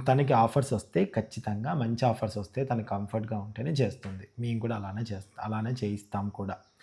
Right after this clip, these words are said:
So ఇంకొకటి ఏంటంటే, ప్రపంచంలో ఉన్న వాళ్ళందరూ ఒకేలాగా చూడటానికి కుదరదు. ఉన్న వాళ్ళందరినీ కదండి, ఒ-, ఒక్కొక్క ఇండస్ట్రీలో ఒక్కొక్కలా ఉంటది.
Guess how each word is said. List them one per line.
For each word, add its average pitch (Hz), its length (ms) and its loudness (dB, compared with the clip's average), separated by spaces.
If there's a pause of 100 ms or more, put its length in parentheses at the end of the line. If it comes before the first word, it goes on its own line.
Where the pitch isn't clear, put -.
(720)
So 139 220 12
ఇంకొకటి 147 400 10
ఏంటంటే, 131 560 4 (500)
ప్రపంచంలో 165 580 6
ఉన్న 135 220 4
వాళ్ళందరూ 127 760 6 (580)
ఒకేలాగా 127 680 8
చూడటానికి 113 400 -2
కుదరదు. 107 400 -2 (100)
ఉన్న 117 140 2
వాళ్ళందరినీ 104 480 0
కదండి, 101 400 -8 (540)
ఒ-, 113 160 -4
ఒక్కొక్క 127 320 -2
ఇండస్ట్రీలో 123 520 2
ఒక్కొక్కలా 107 380 0
ఉంటది. 107 360 -4